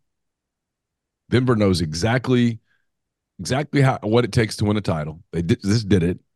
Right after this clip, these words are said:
And they're just puttering around at fourth, and people are like, "Are they vulnerable?" I'm like, "I don't know. We'll find out."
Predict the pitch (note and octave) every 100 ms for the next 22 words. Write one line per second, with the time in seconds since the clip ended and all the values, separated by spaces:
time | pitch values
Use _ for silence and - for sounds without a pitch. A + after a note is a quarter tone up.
0 | _ _ _ _ _ _ - A2+ C3 B2
1 | - - G#2 A2 G#2+ G2 F#2 F#2+ F#2+ -
2 | - G2+ F#2+ F#2 - E2 F#2+ E2 F2 D2+
3 | - D2 D#2+ D2+ D2+ G#2 C3 C3 B2+ F#2+
4 | F2 G#2 A#2+ C#3 F2+ F#2+ G#2 G2 A2+ F#2